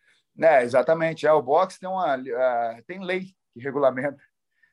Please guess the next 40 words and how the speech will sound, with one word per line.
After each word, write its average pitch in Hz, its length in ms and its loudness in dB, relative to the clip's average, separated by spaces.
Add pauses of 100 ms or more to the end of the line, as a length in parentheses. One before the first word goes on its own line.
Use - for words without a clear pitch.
(120)
Tem 117 80 -10
uma 127 140 2
lei 135 260 2
regulamenta, 117 500 -4
Ali 131 300 0
Act. - 420 -2 (580)
Inclusive 110 460 -14
leva 123 240 4
o 113 240 0
nome 113 280 0
do 113 80 -8
Muhammad 117 320 -2
Ali, 110 340 0 (500)
é, 98 280 -4
que 101 100 -16
lutou 110 260 -4
tanto 120 320 -4
por 110 280 0
que 120 180 -10
essa, 107 260 -4 (220)
essa 104 180 -2
lei 104 160 -4
fosse 110 420 -4
aprovada 101 720 0 (180)
e 120 80 -16
passada. 101 560 -2 (800)
Eu 131 100 -4
não 180 100 -2
sei 208 320 -2
o 139 80 -4
que, 131 140 -14
que 139 120 -10
impede, 131 720 0
já 110 180 2
fo-, 110 180 -6
eu 113 140 0
acho 123 160 0
que - 80 -12
já 120 80 -4
tiveram, 117 460 -6